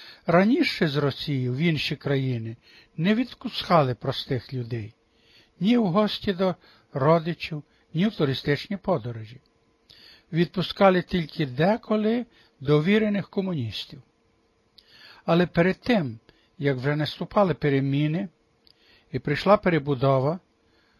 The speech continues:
по-новому, а Союз розвалювався, вже стали відпускати будь-кого. Люди кинулися в заграничні подорожі,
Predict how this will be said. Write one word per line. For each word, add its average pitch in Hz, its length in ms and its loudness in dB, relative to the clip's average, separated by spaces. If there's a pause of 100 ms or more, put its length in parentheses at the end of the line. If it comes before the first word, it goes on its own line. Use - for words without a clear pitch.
(140)
по-новому, 185 760 2 (1160)
а 120 140 -2
Союз 180 640 0
розвалювався, 151 1000 0 (320)
вже 175 240 0
стали 202 360 2
відпускати 170 680 -4
будь-кого. 127 600 -10 (1200)
Люди 208 340 4
кинулися 196 680 0
в 165 60 -4
заграничні 160 600 -2
подорожі, 170 680 -2